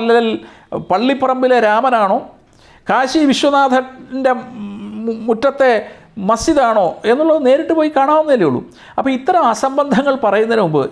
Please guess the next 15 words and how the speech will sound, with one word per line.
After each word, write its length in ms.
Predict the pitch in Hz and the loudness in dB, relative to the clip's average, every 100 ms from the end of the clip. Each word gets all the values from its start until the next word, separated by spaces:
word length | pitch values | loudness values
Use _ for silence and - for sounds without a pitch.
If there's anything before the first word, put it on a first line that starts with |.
| 226 | -4
ഇപ്പോഴും 420 | 214 - 262 254 247 - | -6 -2 0 0 0 -2
ചരിത്രത്തിൻ്റെ 580 | 214 226 247 233 226 208 | 0 0 -2 0 -2 0
തെളിവുകൾ 340 | 202 202 220 196 | 2 2 2 2
ബാക്കിയാക്കിയ 640 | 175 202 - 208 180 185 185 170 | 0 -2 -2 0 0 -2 -2 -2
നിരവധി 380 | 165 190 202 190 | 0 0 0 -2
സ്-, 80 | 190 - - | -6 -16 -8
സ്ഥലങ്ങളും 440 | 151 151 165 170 160 | -4 -2 0 -2 -2
സംഭവങ്ങളും 500 | 151 139 165 170 160 | -2 0 0 -2 -4
ഉണ്ട്. 140 | 113 120 - _ - - - 160 | -4 -10 -16 _ -20 -20 -10 -6
ഇങ്ങനെ 260 | 185 208 226 202 - | -2 0 0 -2 -2
അപഹരിച്ച 480 | 233 208 214 220 233 226 202 151 165 | -2 0 0 -2 0 0 0 -2 -2
എല്ലാ 360 | 220 233 240 233 | 0 0 0 2
ക്ഷേത്രങ്ങളും 500 | 214 208 233 233 226 | 0 0 0 0 0
വിട്ടുതരണമെന്നല്ല 640 | 208 233 233 233 233 226 240 | 2 2 4 2 0 0 2
ഇവിടുത്തെ 220 | 226 226 | 2 0